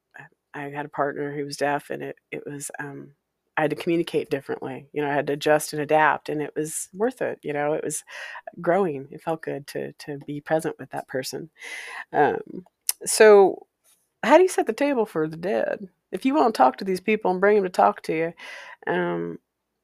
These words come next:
what does that look like? You know, if you wanna invite it. Now, some of that's coming through to me just genetic, but also I got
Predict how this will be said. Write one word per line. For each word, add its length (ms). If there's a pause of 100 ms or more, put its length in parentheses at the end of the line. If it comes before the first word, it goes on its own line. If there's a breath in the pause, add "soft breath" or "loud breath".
(380)
what 120
does 100
that 160
look 160
like? 480 (120)
You 80
know, 80
if 100
you 100
wanna 200
invite 300
it. 60
Now, 120
some 200
of 80
that's 380
coming 240
through 160
to 80
me 180
just 200
genetic, 480
but 100
also 480
I 140
got 280